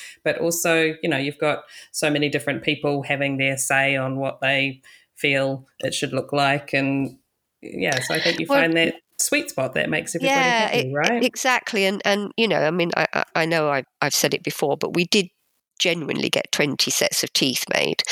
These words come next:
Speaker 2: and they really were changing one millimetre up, one millimetre back, because people were scared. Of course they were.
Speaker 1: Mm.
Speaker 2: And nobody wants, and, and on camera, things look, you know, things get exaggerated anyway.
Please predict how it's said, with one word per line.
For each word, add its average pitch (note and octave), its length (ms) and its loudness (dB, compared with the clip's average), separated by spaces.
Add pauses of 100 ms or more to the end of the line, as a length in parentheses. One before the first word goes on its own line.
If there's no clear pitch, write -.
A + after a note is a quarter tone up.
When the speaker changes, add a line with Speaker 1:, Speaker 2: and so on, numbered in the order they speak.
(240)
Speaker 2:
and F#3+ 160 -2
they G#3 120 4
really A3 340 2
were D3 180 0
changing C#3 580 0
one D3+ 280 -2
millimetre D3 580 0
up, F3+ 160 0
one D3+ 200 -2
millimetre - 480 0
back, - 240 -2
because - 180 -2
people C#4+ 300 0
were A#3+ 80 -4
scared. - 760 0
Of - 60 -12
course - 380 0
they - 60 0
were. - 280 2
Speaker 1:
Mm. - 460 0
Speaker 2:
And A3+ 120 0
nobody A3+ 640 0 (520)
wants, - 840 0 (180)
and, F3 160 2
and A#3+ 120 2
on C#4 160 0
camera, G#3+ 560 0
things G3 360 0
look, - 300 -2 (240)
you F3+ 120 4
know, - 140 2 (380)
things E3+ 280 2
get - 140 2
exaggerated - 800 0
anyway. - 420 0